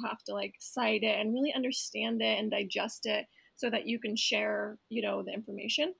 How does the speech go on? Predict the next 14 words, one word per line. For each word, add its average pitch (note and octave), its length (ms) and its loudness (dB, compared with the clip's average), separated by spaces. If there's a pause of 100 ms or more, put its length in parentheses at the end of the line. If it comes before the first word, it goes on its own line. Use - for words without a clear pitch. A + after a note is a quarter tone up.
(400)
Um, A3 460 2
and C4 180 8
so A#3 640 4 (160)
that B3+ 260 6
kind C4 200 4
of G#3+ 100 0
led G#3 180 2
me G#3+ 260 2
down G#3+ 300 0
so G#3+ 140 -2
many G#3 180 -2
paths A3+ 420 -4
of, G3+ 180 -4
like, G3 280 -2